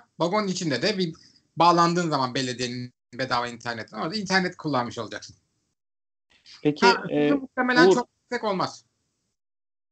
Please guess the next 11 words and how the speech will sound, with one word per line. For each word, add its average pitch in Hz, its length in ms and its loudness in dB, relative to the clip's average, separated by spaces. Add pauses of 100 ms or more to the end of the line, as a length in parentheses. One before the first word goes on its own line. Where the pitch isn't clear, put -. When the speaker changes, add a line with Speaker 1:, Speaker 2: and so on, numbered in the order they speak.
(120)
Speaker 2:
şö-, - 440 -2
şunu 196 260 -4
sorayım 147 320 4
sana. 131 360 -2 (100)
Kaan, 143 480 2
e, 135 200 -8
altyapı 143 460 -2
tarafını 143 420 0
daha 139 180 4
iyi 147 160 2
biliyor. 123 280 0